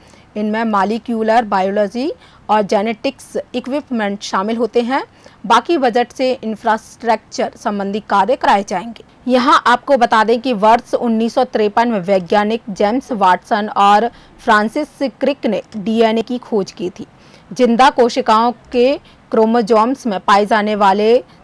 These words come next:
तंतुनुमा हिस्से को डीएनए कहते हैं। डीएनए का आकार किसी घुमावदार सीढ़ी की तरह होता है। इसका एक अणु चार अलग-अलग केमिकल रूट्स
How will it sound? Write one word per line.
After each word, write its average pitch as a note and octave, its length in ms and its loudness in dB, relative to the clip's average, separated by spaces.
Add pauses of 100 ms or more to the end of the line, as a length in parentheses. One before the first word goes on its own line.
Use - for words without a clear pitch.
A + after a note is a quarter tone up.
(120)
तंतुनुमा A3 680 0
हिस्से A3 460 -4
को - 200 -4
डीएनए G3 480 -2
कहते G3+ 300 -2
हैं। G#3+ 140 -12 (540)
डीएनए D4 520 0
का C#4+ 120 2
आकार A#3 480 2
किसी A#3+ 440 -6
घुमावदार G3+ 800 2
सीढ़ी A3+ 320 -4
की A3+ 180 -6
तरह G3+ 320 0
होता C#4 400 2
है। C#4 220 4 (420)
इसका A3 340 -2 (100)
एक C4+ 260 0
अणु G3+ 300 0 (140)
चार B3+ 380 4
अलग-अलग G#3 500 2
केमिकल G3+ 520 0 (180)
रूट्स A#3+ 320 -2